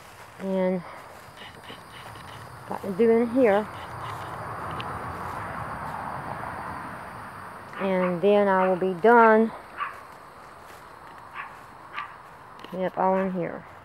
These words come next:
Yep, Mama's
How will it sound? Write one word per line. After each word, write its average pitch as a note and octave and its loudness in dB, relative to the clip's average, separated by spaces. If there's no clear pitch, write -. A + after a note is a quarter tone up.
Yep, F3 -2
Mama's F#3+ 4